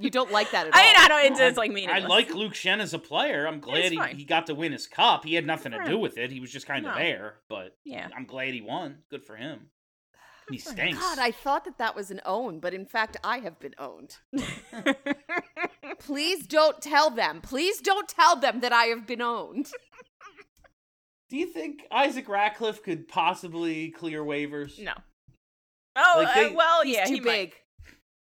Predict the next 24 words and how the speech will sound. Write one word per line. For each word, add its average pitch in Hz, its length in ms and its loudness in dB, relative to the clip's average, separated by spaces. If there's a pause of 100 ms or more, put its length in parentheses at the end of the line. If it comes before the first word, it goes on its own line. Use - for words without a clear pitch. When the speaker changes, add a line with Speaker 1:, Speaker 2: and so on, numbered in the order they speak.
(280)
Speaker 2:
Uh, 240 140 4
that's 240 220 -2
true. 233 160 0
He 208 140 0
is 202 120 -6
pretty 185 180 -8
big. 165 300 -4 (800)
Speaker 1:
He's 240 160 -10
too 254 120 -8
Speaker 2:
An 214 100 -2
Speaker 1:
big. 226 140 2
Speaker 2:
N 240 60 0
H 247 120 -4
L 240 140 0
G 226 140 -8
M 220 160 -4
cannot 208 360 -2
pass 214 220 -4
by 202 160 -2
a 185 80 -2
big 180 180 -10
player 170 280 -8
for 175 120 -20
free. 160 280 -14